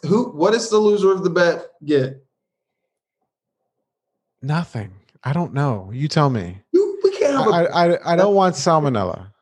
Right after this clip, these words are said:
Speaker 1: You don't want salmonella? Okay. We'll have to think about
Speaker 2: Hey,
Speaker 1: it.
Speaker 2: you get, you get bragging rights. That's enough for me.
Speaker 1: I mean, I, I, I like a little more than bragging rights, all right?
Speaker 2: I know,
Speaker 1: I'm not
Speaker 2: 'cause,
Speaker 1: talking about
Speaker 2: 'cause you, you don't win much. You, when you, when you do, you really gotta win.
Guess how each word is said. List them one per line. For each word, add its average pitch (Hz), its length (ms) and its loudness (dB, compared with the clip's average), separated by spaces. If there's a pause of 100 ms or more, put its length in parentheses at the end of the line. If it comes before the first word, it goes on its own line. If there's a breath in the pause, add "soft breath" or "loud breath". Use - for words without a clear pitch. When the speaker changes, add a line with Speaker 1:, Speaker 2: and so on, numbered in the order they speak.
(160)
Speaker 1:
You 208 100 -6
don't 233 260 2
want 226 200 -2
salmonella? 180 1000 0 (2250)
Okay. 165 400 -6 (560)
We'll 165 140 2
have 165 180 2
to 160 80 -8
think 139 240 -2
about 131 160 -6
Speaker 2:
Hey, 392 80 2
Speaker 1:
it. 320 60 -2
Speaker 2:
you 339 120 2
get, 370 220 0
you 302 120 -4
get 359 180 0
bragging 349 400 -2
rights. 123 280 0
That's 208 220 -2
enough 233 260 0
for 233 140 -8
me. 208 340 -2 (680)
Speaker 1:
I 269 60 -10
mean, 139 240 -2
I, 135 240 -6 (100)
I, 175 120 -2
I - 180 -2
like 180 240 2
a 165 60 -2
little 151 240 -2
more 139 260 2
than 131 180 0
bragging 131 420 -2
rights, 143 360 -4
all 143 60 -4
right? 151 120 -2
Speaker 2:
I 170 40 -2
know, 233 80 0
Speaker 1:
I'm 123 80 0
not 120 80 -4
Speaker 2:
'cause, 143 160 -2
Speaker 1:
talking 139 100 -4
about 139 80 -2
Speaker 2:
'cause 165 180 0
you, 180 140 2
you 165 160 2
don't 156 160 2
win 117 180 2
much. 95 320 -4
You, 113 140 -10
when 123 160 -6
you, 131 100 -4
when 143 140 -4
you 139 80 -2
do, 113 240 -6
you 104 100 -10
really 113 300 -2
gotta 101 260 -4
win. 98 380 -10